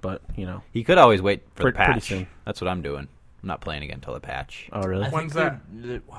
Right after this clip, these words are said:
Speaker 3: they
Speaker 2: This
Speaker 3: just
Speaker 2: week, I
Speaker 3: tweeted
Speaker 2: think.
Speaker 3: it Wednesday, I think.
Speaker 2: Wednesday.
Speaker 1: What's it fixing?
Speaker 2: Uh, not much,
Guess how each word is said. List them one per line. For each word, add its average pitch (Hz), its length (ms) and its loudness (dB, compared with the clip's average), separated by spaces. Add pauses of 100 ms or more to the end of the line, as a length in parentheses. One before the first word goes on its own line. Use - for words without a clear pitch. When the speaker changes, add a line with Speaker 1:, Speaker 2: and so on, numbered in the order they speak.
(220)
Speaker 3:
they 92 80 -6
Speaker 2:
This 135 100 -2
Speaker 3:
just 139 40 -6
Speaker 2:
week, 175 200 -4
I - 60 0
Speaker 3:
tweeted 123 260 -2
Speaker 2:
think. - 40 -4
Speaker 3:
it 92 120 -4
Wednesday, 107 400 -8
I 104 40 -10
think. 101 320 -14
Speaker 2:
Wednesday. 85 480 -10 (480)
Speaker 1:
What's 110 440 -6
it - 80 -8
fixing? 95 380 -4 (260)
Speaker 2:
Uh, 101 680 4
not 98 260 2
much, 98 580 -4